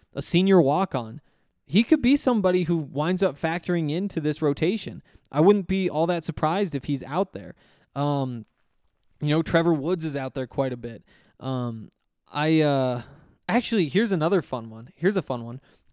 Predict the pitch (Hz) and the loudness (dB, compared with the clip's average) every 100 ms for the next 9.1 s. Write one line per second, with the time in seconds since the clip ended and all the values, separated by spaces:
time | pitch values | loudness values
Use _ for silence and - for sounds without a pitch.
0 | - - 220 277 254 - 214 - 123 131 | -8 2 2 2 -2 -2 -2 -4 -14 -14
1 | _ _ _ 156 147 196 180 156 180 180 | _ _ _ -6 -2 0 -2 0 -2 -2
2 | 139 113 71 - _ _ _ - 170 208 | -4 -8 -14 -20 _ _ _ -2 0 0
3 | 233 240 226 214 180 170 - 180 185 160 | 2 0 2 0 0 0 0 -2 -2 -2
4 | 151 - 139 196 208 147 127 123 120 - | -2 -4 2 4 4 0 -2 -6 -8 -8
5 | 123 123 123 127 147 147 151 165 254 - | -8 -10 -12 -8 -8 -4 -4 -2 -6 -2
6 | 220 165 147 - 175 175 160 151 139 - | 2 2 0 -4 -2 -2 -2 -4 -6 -10
7 | 127 _ - 202 139 - _ _ _ _ | -14 _ 0 2 2 -4 _ _ _ _
8 | - 180 202 _ 156 - 175 190 - 131 | -12 -4 -4 _ -6 -2 -2 -2 -4 -8
9 | 120 | -8